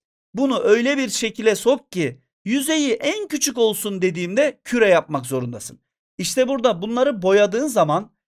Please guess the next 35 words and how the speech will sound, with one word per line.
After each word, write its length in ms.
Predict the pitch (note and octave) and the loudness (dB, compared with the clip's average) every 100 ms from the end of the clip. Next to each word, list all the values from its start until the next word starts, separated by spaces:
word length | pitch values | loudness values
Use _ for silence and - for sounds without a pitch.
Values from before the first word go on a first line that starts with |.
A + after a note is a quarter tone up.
| _ | _
yüzey 340 | E3 G3 B3+ D#4 | -6 -2 4 6
alanı 280 | C#4+ G3+ F3+ | 6 4 2
daha 280 | F3 C#4 | 4 2
küçük 260 | C4+ - G3+ | 2 -8 -4
olan 320 | F#3+ E3 C3+ | 0 0 -2
K 280 | - G3 C#4+ | -2 2 4
olduğu 400 | A#3 F#3+ D3+ A3 | 4 2 -2 -4
için 440 | F#3 - D#3+ F#3+ _ _ _ _ - | -4 -4 -6 -10 _ _ _ _ -8
dolayısıyla 540 | F3 G#3 G3 F3+ E3+ | -2 0 -2 -2 -4
K'ya 480 | - E3+ F3 A3+ F#3+ | 0 0 2 2 0
daha 240 | D#3 G3 E3+ | 2 2 4
az 280 | F3+ C3 | 2 0
boya 220 | C#3 C3+ B2 | 0 0 0
gider. 240 | A#2 - | -6 -8
Ama 220 | D3+ F#3 | 0 2
burada 240 | G#3+ A3+ A3 | 4 2 2
K'ya 320 | G#3 G3+ A#3+ | 4 4 6
daha 180 | A3 A3+ | 8 8
fazla 280 | G3 D3+ D3 | 6 2 0
gider 260 | C3+ B2+ | -4 -4
diyor. 140 | G3 D4 | -4 0
Bu 100 | C#4 | 4
yanlış. 540 | G#3 C#3 B2 - - _ _ _ _ _ _ _ | 4 4 -2 -12 -16 _ _ _ _ _ _ _
Geldim 340 | F3+ D#3+ D#3 F#3 | 2 2 2 -4
buna. 240 | A#2+ - _ _ _ _ - | -8 -10 _ _ _ _ -6
Boya 280 | F#3 D#4 F4+ | 0 2 4
kalınlıkları 800 | C#4 C4 A#3+ A#3 A3+ A#3+ A#3+ - | 2 2 0 -4 0 0 0 0
aynı 280 | C4+ E4 C4+ | 2 2 2
olacak 300 | A#3+ A#3 A3+ | 0 0 -2
şekilde 380 | G#3 D#3+ C#3+ | -6 -6 -6
M 400 | A#2 D3 C#4 E4 | -6 0 2 2
ve 120 | D4 C4 | 2 0
N 180 | C#4+ | 0
şekilleri 560 | C#4 A#3+ B3 G3+ F#3 D3+ | 0 -6 -6 -4 -2 0
boyanırsa 760 | D#3 F3 G#3 C4+ - C3+ C3 | 2 2 2 -2 -2 -2 -4